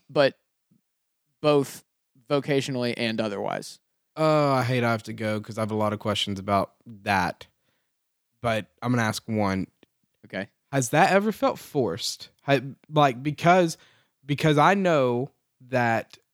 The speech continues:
Speaker 2: Micah, by job description, has to meet with you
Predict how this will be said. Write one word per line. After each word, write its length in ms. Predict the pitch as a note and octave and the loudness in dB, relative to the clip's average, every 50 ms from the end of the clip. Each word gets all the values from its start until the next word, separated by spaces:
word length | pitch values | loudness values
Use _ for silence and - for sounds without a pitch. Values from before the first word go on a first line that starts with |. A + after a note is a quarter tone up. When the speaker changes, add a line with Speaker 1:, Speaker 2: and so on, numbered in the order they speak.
| _ _ _ _ _ | _ _ _ _ _
Speaker 2:
Micah, 760 | A#2 C3 C3 C#3 D3+ D#3 - - C3+ B2 A#2+ A2+ A2+ C#3 C#3 _ _ _ _ _ _ _ _ _ _ _ _ _ C3+ | -4 -2 0 2 0 0 2 2 2 4 4 4 2 0 -4 _ _ _ _ _ _ _ _ _ _ _ _ _ _
by 160 | C3+ C3 B2 | -4 -4 -2
job 500 | B2 A#2 G#2 G#2+ A#2+ B2 B2+ C#3 D3+ D#3 | -4 -4 -4 0 4 6 6 6 4 2
description, 520 | C3+ B2 - - - B2+ A2 - - G#2+ A2 | -2 -6 -8 -6 -6 -6 -6 -6 -8 -10 -10
has 460 | - - - B2 A2+ B2 B2+ - - | -12 -12 -8 -6 -6 -6 -6 -10 -10
to 100 | - B2+ | -8 -6
meet 300 | A#2 A2 G#2+ A2 G#2+ - | -4 -2 -2 -2 -4 -6
with 200 | F#2 G#2+ A#2 - | -8 -12 -12 -12
you 260 | F#2+ F#2 D#2+ D#2 D#2+ | -14 -14 -14 -14 -16